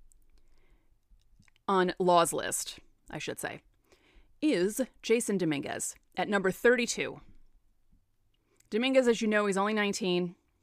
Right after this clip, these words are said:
He's five ten, one ninety. And last year, he was ranked number seventy-eight on Law's list. And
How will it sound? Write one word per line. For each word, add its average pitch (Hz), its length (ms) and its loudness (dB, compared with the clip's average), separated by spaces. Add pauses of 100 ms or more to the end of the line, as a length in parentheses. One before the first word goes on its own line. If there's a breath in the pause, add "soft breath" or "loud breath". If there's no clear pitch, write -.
(120)
He's - 220 -6
five 226 220 0
ten, 196 320 -4
one 185 180 2
ninety. 156 380 0 (600 loud breath)
And 190 280 2
last 208 400 2
year, 226 160 4
he 208 120 0
was 180 180 0
ranked 180 360 -2
number 185 200 -2
seventy-eight 165 720 -2
on 170 200 0
Law's 160 300 0
list. - 440 -6 (680 soft breath)
And 180 500 0